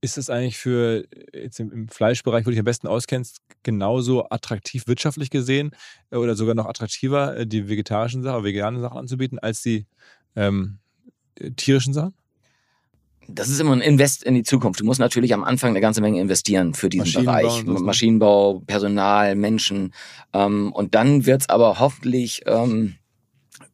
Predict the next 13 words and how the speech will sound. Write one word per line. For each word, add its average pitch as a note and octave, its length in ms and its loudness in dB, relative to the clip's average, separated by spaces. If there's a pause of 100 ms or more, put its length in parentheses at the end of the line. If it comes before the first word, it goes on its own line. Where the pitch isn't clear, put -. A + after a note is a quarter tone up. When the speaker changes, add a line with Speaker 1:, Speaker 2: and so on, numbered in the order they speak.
(140)
Speaker 2:
äh, G#2+ 200 2
lukrativer A2+ 600 4
sein, F#2+ 220 2
weil G2 100 4
der F2+ 100 2
Fleischbereich G#2 640 4
ist F2+ 100 -8
wirklich G2 260 -4
über - 140 0
die G#2 80 0
Jahrzehnte G#2+ 640 2 (420)
so B2 360 4 (160)
dahin A2+ 840 0